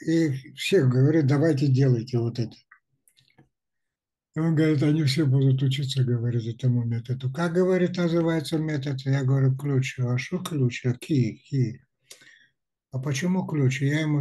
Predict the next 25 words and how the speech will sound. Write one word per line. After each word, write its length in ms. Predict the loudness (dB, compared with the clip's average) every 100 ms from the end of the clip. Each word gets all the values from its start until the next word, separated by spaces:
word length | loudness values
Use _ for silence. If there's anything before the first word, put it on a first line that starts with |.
| 0 0
рассказывал, 580 | -2 -2 0 0 -2 -6
что 160 | -6
это 160 | -4 -4
космонавты 680 | -6 -4 -2 -2 -4 -6 -4
придумали 500 | -2 2 2 2 0
название, 760 | 0 0 2 2 2 -2 -10 -16 _ _ -20 _ -20 -20 -10
когда 300 | -6 -2 -2
я 240 | -2 -4
их 80 | -2
готовил, 500 | -4 -2 -2 0 0
там, 440 | -2 -4 -4 -10 -16 -18
чтобы 300 | -4 -2 0
они 180 | 0 0
модель 360 | 0 2 2
невесомости 720 | 2 0 -2 -2 -2 -4 -4 -2
на 140 | -2
Земле 300 | -2 -4 -6
могли 300 | -8 -8 -10
отрабатывать, 800 | -10 -10 -10 -12 -16 -16 -16 -20 _ _ _ -20 _ _
чтобы 240 | -4 -2 0
быстрее 600 | 0 2 2 2 -4 -10 -20 _ -14
в 180 | -10
полёте 420 | 0 2 2 -2 -6
могли 480 | -6 -8 -10 -12 -16 _ _ -20 -20 -14
адаптироваться. 800 | -8 -6 -4 -2 -2 -4 -8 -14